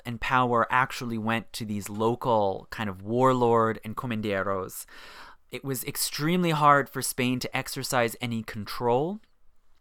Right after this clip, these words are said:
over what went on in most of the empire. It was very hard for them to extract wealth or taxes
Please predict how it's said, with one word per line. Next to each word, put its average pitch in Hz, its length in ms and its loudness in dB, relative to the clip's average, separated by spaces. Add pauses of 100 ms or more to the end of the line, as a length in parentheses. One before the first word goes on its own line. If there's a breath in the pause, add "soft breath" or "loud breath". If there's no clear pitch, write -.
(240)
over 131 220 2
what 110 260 0
went 107 200 -2
on 120 340 6
in 131 140 -4
most 131 260 -2
of 127 60 -8
the 123 80 -4
empire. 120 520 -4
It 107 60 -14
was 98 160 -10
very 120 220 2
hard 117 320 4
for 117 120 -12
them 107 220 -4
to - 140 -10
extract - 680 0 (800 loud breath)
wealth 143 640 4
or 107 140 -4
taxes 131 880 -2